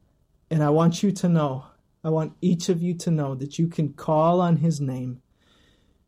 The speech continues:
You can call on his mercy,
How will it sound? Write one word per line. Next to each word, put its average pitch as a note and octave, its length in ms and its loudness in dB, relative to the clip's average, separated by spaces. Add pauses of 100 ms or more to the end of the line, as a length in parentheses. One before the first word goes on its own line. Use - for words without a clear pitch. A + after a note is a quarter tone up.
(100)
You D3 120 -4
can D3 220 0
call F3 760 4
on D#3 180 0
his C#3+ 300 -4
mercy, C#3 680 -6